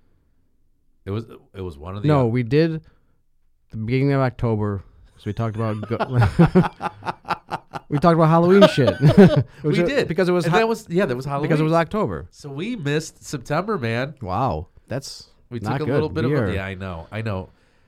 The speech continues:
Speaker 1: Folks, it's been a hell of a year for
Speaker 2: keep,
Speaker 1: us all.
Speaker 2: keep up with us.
Speaker 1: Yeah.
Speaker 2: Don't, don't mind our inconsistency.
Speaker 1: Yeah, because we're not gonna be, we're gonna be more consistent.
Speaker 2: No, we're not.
Speaker 1: <laughs>
Speaker 2: Just bear with us.
Speaker 1: <laughs>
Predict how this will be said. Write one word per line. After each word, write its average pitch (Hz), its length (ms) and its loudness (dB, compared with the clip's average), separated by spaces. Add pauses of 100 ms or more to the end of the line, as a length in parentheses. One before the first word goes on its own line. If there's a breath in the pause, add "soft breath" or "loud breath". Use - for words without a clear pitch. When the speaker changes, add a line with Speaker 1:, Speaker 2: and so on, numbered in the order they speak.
(240)
Speaker 1:
Folks, 170 300 -4
it's 185 140 -16
been 208 160 -6
a 185 80 -4
hell 147 200 -6
of 113 80 -8
a 110 60 -4
year 85 320 -6
for - 180 -8
Speaker 2:
keep, 175 100 0
Speaker 1:
us 196 80 -8
all. 76 280 -10
Speaker 2:
keep 202 180 -4
up 151 140 0
with 98 160 -8
us. 87 340 -8
Speaker 1:
Yeah. 123 200 -2
Speaker 2:
Don't, 127 80 -12
don't 135 180 -2
mind 135 220 0
our 107 100 -4
inconsistency. 98 800 -8
Speaker 1:
Yeah, 120 160 -6
because 104 280 -12
we're 117 140 -8
not 113 380 -8
gonna 104 160 -12
be, 87 400 -10
we're 104 100 -10
gonna 101 140 -10
be 92 100 -10
more 87 220 -10
consistent. 78 580 -18 (260)
Speaker 2:
No, 143 140 -2
we're 85 80 -4
not. 73 160 -12 (500)
Speaker 1:
<laughs> - 460 -20
Speaker 2:
Just 147 160 -4
bear 101 140 0
with 80 180 -8
us. - 280 -20 (1600 soft breath)
Speaker 1:
<laughs> - 280 -14